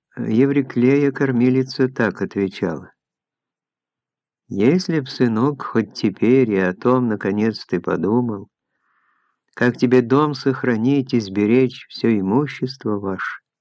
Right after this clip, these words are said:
Кто же, однако, теперь пред тобою пойдет,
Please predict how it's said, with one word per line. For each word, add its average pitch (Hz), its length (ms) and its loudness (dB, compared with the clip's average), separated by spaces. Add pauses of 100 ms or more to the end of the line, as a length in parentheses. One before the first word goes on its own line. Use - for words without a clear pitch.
(1400)
Кто 147 340 2
же, 143 120 0
однако, 143 420 -2
теперь 135 420 2
пред 123 320 0
тобою 120 400 2
пойдет, 113 640 0